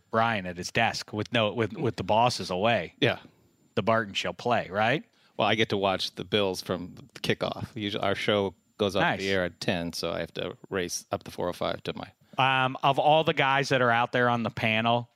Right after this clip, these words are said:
Speaker 1: every Sunday, we, everybody knows who they are. It's Eisen and it's Irvin and it's Kurt Warner and
Speaker 2: Yes.
Speaker 1: it's Mooch.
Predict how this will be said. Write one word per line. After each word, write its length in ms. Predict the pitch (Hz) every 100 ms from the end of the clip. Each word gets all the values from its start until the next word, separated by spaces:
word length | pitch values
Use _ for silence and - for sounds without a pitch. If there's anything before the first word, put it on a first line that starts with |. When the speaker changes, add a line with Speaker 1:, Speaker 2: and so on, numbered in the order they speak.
| _
Speaker 1:
every 280 | 127 120 123
Sunday, 600 | 117 127 120 127 127 127 -
we, 180 | 120 113
everybody 380 | 107 107 107 104
knows 200 | 101 -
who 100 | 101
they 140 | 92
are. 220 | 90 90
It's 280 | 92 - -
Eisen 500 | 123 104 101 101 104
and 160 | 101 95
it's 160 | 82
Irvin 460 | 101 98 95 101 98
and 120 | 95
it's 140 | 90 -
Kurt 280 | - 104 98
Warner 380 | 98 92 95
and 80 | 98
Speaker 2:
Yes. 240 | 104 120 104
Speaker 1:
it's 100 | 107
Mooch. 600 | 107 107 - - -